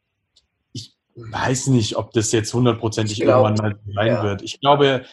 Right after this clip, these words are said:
Speaker 1: in, in der Welt, die jetzt auf uns zukommt,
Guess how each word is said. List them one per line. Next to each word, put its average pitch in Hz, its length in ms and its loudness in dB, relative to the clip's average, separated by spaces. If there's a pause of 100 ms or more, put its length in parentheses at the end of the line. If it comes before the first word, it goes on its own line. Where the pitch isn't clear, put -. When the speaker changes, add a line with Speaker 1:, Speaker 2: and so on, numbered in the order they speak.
(200)
Speaker 1:
in, 131 140 -4
in 139 180 -6
der 135 160 2
Welt, 165 460 2 (640)
die 143 320 -4
jetzt 143 240 2
auf 147 180 0
uns 139 240 -6
zukommt, 190 640 0